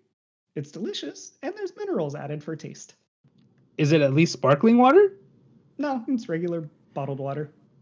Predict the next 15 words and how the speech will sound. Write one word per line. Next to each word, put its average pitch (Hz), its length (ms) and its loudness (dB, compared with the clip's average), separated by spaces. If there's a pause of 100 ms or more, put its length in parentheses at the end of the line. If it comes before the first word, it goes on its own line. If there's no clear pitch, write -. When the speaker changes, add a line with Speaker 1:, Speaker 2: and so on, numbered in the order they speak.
(140)
Speaker 2:
Ugh. 127 840 6 (640)
Speaker 1:
Hey, 170 180 -2
Speaker 2:
You 170 80 2
know 208 80 8
Speaker 1:
you 175 40 8
know - 20 6
Speaker 2:
what? 180 160 8
Speaker 1:
what? 233 320 -2 (380)
You 170 140 0
can 165 180 0
make 170 280 -2
bottled 175 320 -2
water 160 300 -4
even 196 360 -6
better 185 420 -2